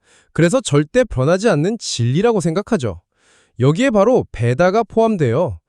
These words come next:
힌두교의 슈퍼 메인 경전이죠. 베다는 또 네 가지로 나뉘는데 간단하게 정리하면 이래요. 리그베다, 신을 찬양하는 노래 모음집,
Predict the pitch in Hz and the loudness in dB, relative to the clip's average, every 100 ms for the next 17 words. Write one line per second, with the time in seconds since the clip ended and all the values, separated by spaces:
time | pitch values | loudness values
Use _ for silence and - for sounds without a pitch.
0 | _ _ _ - 247 247 214 226 226 - | _ _ _ -4 -2 -2 0 2 2 0
1 | - 214 - 175 104 127 208 208 180 143 | -8 -6 0 0 2 0 0 2 0 0
2 | 131 95 104 190 _ _ _ _ - 123 | -2 -4 -8 -10 _ _ _ _ -2 0
3 | 135 165 208 185 254 156 110 113 202 240 | 2 2 0 0 -4 -2 -2 2 2 2
4 | 294 254 220 202 139 180 110 - _ - | 0 0 0 -2 -2 -2 -4 -8 _ -8
5 | 113 151 160 170 160 127 123 113 131 190 | -6 -2 -2 -2 -2 -2 0 -2 -4 -4
6 | 139 175 90 - _ - 131 196 262 233 | 0 0 -2 -8 _ -4 0 2 2 2
7 | 139 110 185 _ _ - - 254 269 - | 2 -2 -6 _ _ -10 -4 -2 -4 -2
8 | 240 220 196 214 226 123 127 175 302 277 | -2 0 2 0 -2 0 2 2 4 2
9 | 247 208 156 | 2 0 -4